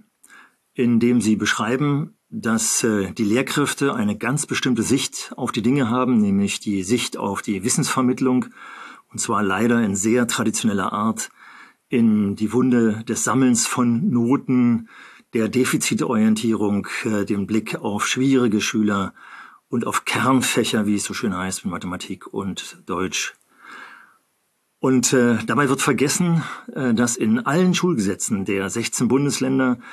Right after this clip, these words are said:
in den ersten drei Paragraphen oder Artikeln der Schulgesetze drinsteht,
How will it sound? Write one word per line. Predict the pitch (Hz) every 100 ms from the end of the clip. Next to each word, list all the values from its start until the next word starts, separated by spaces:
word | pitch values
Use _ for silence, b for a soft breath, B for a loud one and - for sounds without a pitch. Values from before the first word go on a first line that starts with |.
| B B -
in | 127
den | 143
ersten | 147 165 156
drei | 127 127
Paragraphen | 107 123 117 92 107 120 135
oder | 107 110
Artikeln | 101 139 143 139 127 123 117 143
der | 113
Schulgesetze | - 117 104 98 107 -
drinsteht, | 95 107 139 - 139 143